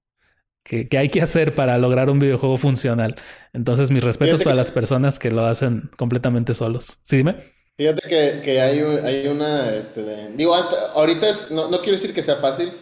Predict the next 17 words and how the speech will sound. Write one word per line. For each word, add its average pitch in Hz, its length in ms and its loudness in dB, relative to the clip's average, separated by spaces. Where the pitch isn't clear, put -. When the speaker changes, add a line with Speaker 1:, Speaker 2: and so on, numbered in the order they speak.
Speaker 2:
pero 147 160 2
ahorita 147 220 0
hay 175 120 2
muchas 151 280 -2
más 131 200 -2
herramientas 139 460 -2
disponibles 135 380 -2
Speaker 1:
Ah, 135 40 -4
claro. 120 200 2
Speaker 2:
para 113 80 0
la 107 100 -6
gente 113 240 -10
que 127 100 -10
quiere 123 200 -2
hacer 123 160 -4
videojuegos, 110 420 -6
¿no? 131 160 -10